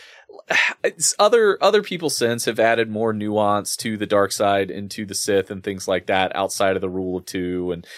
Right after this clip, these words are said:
and expanded on it. So it, you know, as, like, a, a, just a, a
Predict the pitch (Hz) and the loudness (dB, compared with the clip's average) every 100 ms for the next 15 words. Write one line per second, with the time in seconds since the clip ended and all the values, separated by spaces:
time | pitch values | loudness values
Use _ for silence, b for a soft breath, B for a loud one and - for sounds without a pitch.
0 | B B 113 - 113 98 95 95 92 117 | B B -4 2 2 2 0 -2 0 2
1 | 117 120 185 - 156 165 107 98 98 B | 2 4 2 2 0 0 0 -4 -8 B
2 | B B 160 165 175 160 135 110 117 113 | B B 0 4 2 4 4 4 4 2
3 | 110 110 95 _ _ - 113 98 | -2 -2 -4 _ _ -4 0 0